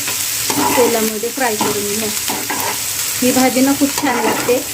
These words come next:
जर तुम्ही खात नसाल, तर बनवा आणि खाऊन बघा, खूप छान लागते. भाकरीसोबत, चपातीसोबत, कशाही सोबत तुम्ही खाऊ शकता. आपल्याला कांदा आहे ना,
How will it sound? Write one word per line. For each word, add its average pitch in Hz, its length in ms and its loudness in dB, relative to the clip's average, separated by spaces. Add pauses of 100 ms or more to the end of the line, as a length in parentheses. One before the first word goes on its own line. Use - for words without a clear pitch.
(220)
जर 240 120 2
तुम्ही 262 240 6
खात 254 200 2
नसाल, 247 340 0
तर 262 40 0 (500)
बनवा 254 400 6
आणि 269 200 4 (100)
खाऊन 247 280 4
बघा, 240 220 2
खूप - 280 -2
छान 226 140 0
लागते. 208 400 -2 (640)
भाकरीसोबत, 233 560 0
चपातीसोबत, 214 640 -4
कशाही 285 200 4
सोबत 285 320 2
तुम्ही 208 200 2
खाऊ 214 160 2
शकता. 202 380 -4 (500)
आपल्याला 240 280 4
कांदा 240 340 0
आहे 240 120 2
ना, 285 120 0